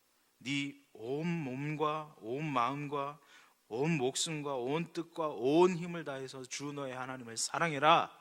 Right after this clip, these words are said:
라는 거는 너는 못해. 너는 못해. 근데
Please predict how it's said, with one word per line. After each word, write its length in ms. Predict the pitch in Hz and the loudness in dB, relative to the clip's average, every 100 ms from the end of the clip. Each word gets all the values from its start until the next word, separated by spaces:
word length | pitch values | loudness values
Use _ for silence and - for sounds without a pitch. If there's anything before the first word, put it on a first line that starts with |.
| - _ _ - | -20 _ _ -14
라는 220 | 107 127 | -12 -10
거는 520 | 110 127 160 95 76 _ _ _ _ _ _ _ _ _ _ _ _ _ - | -8 -2 0 -2 -10 _ _ _ _ _ _ _ _ _ _ _ _ _ -6
너는 260 | 131 170 | -4 -4
못해. 520 | 120 101 - 113 82 - _ _ _ _ _ _ _ | -6 -8 -6 -6 -8 -18 _ _ _ _ _ _ _
너는 240 | 98 131 117 | -12 -10 -10
못해. 340 | 92 - 95 _ _ _ _ _ _ _ _ _ _ | -14 -18 -20 _ _ _ _ _ _ _ _ _ _
근데 140 | - | -12